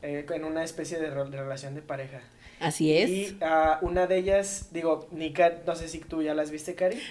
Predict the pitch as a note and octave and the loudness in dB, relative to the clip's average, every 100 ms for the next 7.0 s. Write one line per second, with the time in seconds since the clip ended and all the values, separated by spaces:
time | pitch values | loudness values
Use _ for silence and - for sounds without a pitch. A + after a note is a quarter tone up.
0 | - A#3 D4 D4 E4+ D4 B3 B3+ A#3+ G3 | 6 10 10 10 8 10 10 10 8 8
1 | F#3 F#3+ A3 F3+ F3 E3+ F3 G#3 G3 F3 | 6 6 4 6 4 6 6 6 4 6
2 | D#3+ E3 E3+ E3+ E3 E3+ E3+ D#3 D#3+ D#3+ | 6 6 4 2 2 4 6 6 6 2
3 | E3 D#3 D3 E3+ F3 G3 G3 F#3+ F#3+ F#3+ | 2 0 0 0 2 2 4 6 6 4
4 | F#3 F3+ E3+ F3+ D#3+ D3 D#3+ D#3+ - F#3 | 2 2 2 -2 -4 2 2 2 -4 0
5 | G#3 A3+ B3 B3 E3 D#3+ E3 E3+ - F3+ | 2 2 0 -2 0 4 6 4 2 -4
6 | E3+ D3+ D3+ E3 E3 C#3+ D#3 D#3 A#3 | -4 -4 -2 -2 -4 -2 -2 0 -2